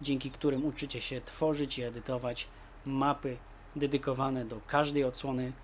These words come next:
Farming Simulatora, czy to była dziewiętnastka, siedemnastka, czy teraz będzie to dwudziestka dwójka. Dlatego chciałbym wam trochę nakreślić, e, co, co będzie z poradnikami.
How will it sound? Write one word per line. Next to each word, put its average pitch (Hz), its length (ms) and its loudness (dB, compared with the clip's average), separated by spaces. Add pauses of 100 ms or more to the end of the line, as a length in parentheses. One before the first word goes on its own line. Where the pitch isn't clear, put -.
(120)
Farming 131 380 2
Simulatora, 123 640 0
czy 123 120 -8
to 143 100 -8
była 127 200 0
dziewiętnastka, 123 560 -2
siedemnastka, 123 560 -4
czy - 140 -10 (100)
teraz 147 400 0 (360)
będzie 139 280 0
to 127 120 -4
dwudziestka 131 540 -4
dwójka. 147 440 -4 (920)
Dlatego 143 600 4 (140)
chciałbym 143 400 0
wam 131 300 2 (920)
trochę 139 360 4
nakreślić, 131 760 2 (280)
e, 147 40 -4 (400)
co, 135 400 0 (140)
co 135 360 -6 (340)
będzie 156 400 4
z - 60 -6
poradnikami. 156 760 2